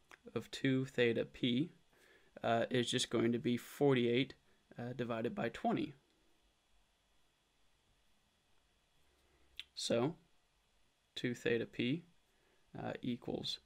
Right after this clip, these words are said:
sixty-seven point four degrees. Theta p equals thirty-three point seven degrees, uh, and that's rotating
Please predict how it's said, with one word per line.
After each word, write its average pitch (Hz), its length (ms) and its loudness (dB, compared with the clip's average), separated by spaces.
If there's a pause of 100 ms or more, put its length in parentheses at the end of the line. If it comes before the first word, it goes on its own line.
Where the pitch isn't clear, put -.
sixty-seven 127 800 -2
point - 320 -6
four 127 400 -2 (380)
degrees. 208 640 0 (1120)
Theta 117 220 0
p 120 360 -4
equals - 640 -4 (640)
thirty-three 117 760 -2
point 110 320 -4 (100)
seven 120 540 -2 (400)
degrees, 117 720 -2 (840)
uh, 113 180 0 (100)
and 120 180 0
that's - 280 -4
rotating 117 680 -2